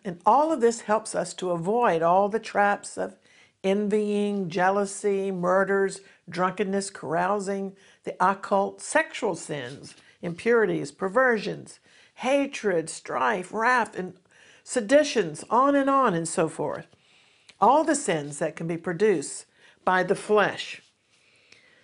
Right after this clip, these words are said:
The more accurately we walk in the Spirit, refusing argumentations, bitterness, backbiting,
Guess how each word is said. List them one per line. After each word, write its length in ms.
The 80
more 340
accurately 640
we 160
walk 360
in 80
the 60
Spirit, 480
refusing 760
argumentations, 920
bitterness, 560
backbiting, 880